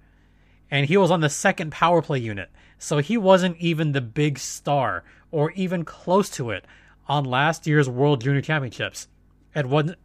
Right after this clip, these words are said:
what happened? He shocked everybody. He surprised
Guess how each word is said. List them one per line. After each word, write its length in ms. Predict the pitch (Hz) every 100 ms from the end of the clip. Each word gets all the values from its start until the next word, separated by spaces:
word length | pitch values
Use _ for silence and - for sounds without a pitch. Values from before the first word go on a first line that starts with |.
| -
what 220 | 151 175
happened? 480 | 127 123 214 226 233 - - - _ _
He 460 | _ - 175 202 208 _ _
shocked 600 | - - - 180 175 - -
everybody. 540 | 127 117 107 98 90 _ _ _
He 280 | - 185 262
surprised 640 | - 220 - 185 196 -